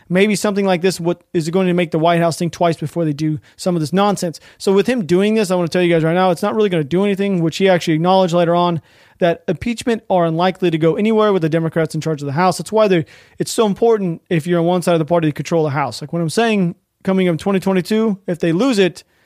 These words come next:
then they basically lost Joe Biden as president, 'cause nothing is ever gonna happen. You guys remember when, when, when Trump was having all those issues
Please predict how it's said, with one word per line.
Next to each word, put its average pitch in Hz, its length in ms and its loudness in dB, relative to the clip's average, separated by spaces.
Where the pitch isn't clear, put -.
then 185 160 2
they 180 80 4
basically 190 520 2
lost 180 300 2
Joe 180 120 4
Biden 156 300 0
as 139 100 -8
president, 147 400 0
'cause 135 160 -8
nothing 185 460 0
is 156 160 -4
ever 180 240 2
gonna 165 220 0
happen. 156 280 -2
You 170 120 -2
guys 254 160 0
remember 233 240 0
when, 180 300 -2
when, 165 500 -4
when 160 100 -4
Trump 196 240 -2
was 170 80 -2
having 165 260 2
all 196 220 4
those 175 220 2
issues 185 480 -4